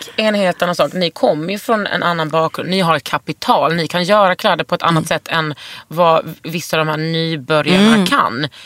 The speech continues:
Speaker 1: Och, och det får man ju räkna med. Det kan man också prata om.
Speaker 2: Mm.
Speaker 1: Men jag, det är intressant i lilla Sverige som det handlar så mycket om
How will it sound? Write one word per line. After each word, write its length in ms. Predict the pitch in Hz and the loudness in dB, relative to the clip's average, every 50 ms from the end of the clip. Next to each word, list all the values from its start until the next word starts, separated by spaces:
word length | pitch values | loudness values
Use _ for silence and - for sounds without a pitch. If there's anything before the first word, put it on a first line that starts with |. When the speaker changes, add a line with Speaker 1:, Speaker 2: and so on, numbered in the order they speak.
| - - | -20 -20
Speaker 1:
Och, 240 | - - _ - 190 123 - - | -20 -10 _ -8 -8 -8 -6 -6
och 100 | - 202 | -4 -2
det 180 | 180 202 190 165 | 0 0 0 0
får 140 | - - 180 | 0 0 0
man 180 | 180 180 180 | 2 2 2
ju 100 | 185 185 | 4 4
räkna 360 | 185 214 220 240 - - - | 2 2 2 0 -2 -4 -4
med. 100 | 160 165 | -4 -2
Det 140 | 143 170 156 | -2 -2 -2
kan 140 | 147 - 208 | -2 -2 0
man 100 | 214 214 | 0 0
också 200 | 196 - - 185 | 0 0 -2 -4
prata 560 | - - 208 214 233 247 - - - - 98 | -2 2 2 2 2 2 -2 -4 -2 0 0
om. 180 | 95 98 151 139 - - - - | 0 0 -2 -8 -12 -16 -8 0
Speaker 2:
Mm. 280 | - 160 165 196 214 214 | 2 4 6 6 6 6
Speaker 1:
Men 320 | 196 202 196 185 185 175 - _ _ | 4 2 2 0 -2 -4 -6 _ _
jag, 160 | - 196 196 - _ | -2 -2 -2 -2 _
det 260 | - 180 165 190 - | -6 -6 -4 -2 -2
är 180 | 208 208 190 185 | 0 2 2 2
intressant 840 | 180 202 208 - 208 208 - - 190 156 147 147 147 - - - - - | 2 0 -2 -2 -4 -4 -2 -2 0 0 -2 -2 -6 -8 -12 -18 -14 -10
i 220 | - 165 165 160 | -6 -4 -2 -2
lilla 600 | 156 160 160 185 190 190 190 170 156 151 151 151 | -2 -2 -2 -2 -2 0 0 2 2 2 2 2
Sverige 680 | 151 - - 170 170 160 143 - - 147 147 147 147 143 - - - - - - | 0 -4 -2 0 2 2 2 0 -2 -2 -2 0 0 -2 -4 -8 -16 -18 -18 -16
som 360 | - - - 185 175 175 - - - - 50 - - 190 196 | -4 0 0 0 0 0 -4 -8 -12 -18 -20 -20 -18 -4 0
det 80 | - 208 | 0 0
handlar 320 | 196 196 220 214 202 196 190 | 2 2 0 0 0 -2 -2
så 240 | - - 208 190 | -2 -2 -4 -2
mycket 480 | 175 180 180 185 - _ _ - 180 160 - | -2 -4 -6 -8 -10 _ _ -2 -2 0 2
om 540 | - 180 170 156 151 151 156 156 151 151 | 2 2 4 2 2 0 -2 -4 -4 -4